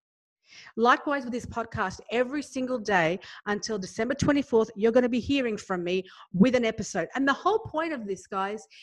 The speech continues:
is to really just to con-, just to, why not? This is the time now. Nothing's gonna get easier. Nothing's gonna get simpler. Nothing's, you make it simpler. You make it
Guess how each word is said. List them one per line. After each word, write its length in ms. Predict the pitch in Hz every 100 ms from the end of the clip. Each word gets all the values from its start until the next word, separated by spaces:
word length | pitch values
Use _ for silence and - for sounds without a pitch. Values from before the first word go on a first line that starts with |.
| - _
is 180 | 262 -
to 180 | - 269
really 360 | 240 311 403
just 240 | 381 277 -
to 80 | -
con-, 400 | - 247 220 - _
just 380 | - 381 - - _ - - -
to, 160 | - 262 - 233 - 277
why 200 | 349 466 453
not? 480 | 277 277 359 247 - - - _ _ _ _
This 240 | 247 359 392
is 120 | 415
the 80 | 381
time 440 | - 285 285 277
now. 500 | 247 240 269 185 123 _ _ - 262
Nothing's 320 | 330 392 415
gonna 160 | 381 320
get 200 | 294 - 240
easier. 360 | 240 226 277
Nothing's 380 | 285 285 349 339
gonna 220 | 339 311
get 200 | 285 285
simpler. 380 | - 254 202 233
Nothing's, 340 | 240 240 294 - - _
you 280 | 202 285 339
make 180 | 285 269
it 100 | 220
simpler. 380 | - 208 202 180
You 280 | 190 311 302
make 280 | 254 233
it 80 | 214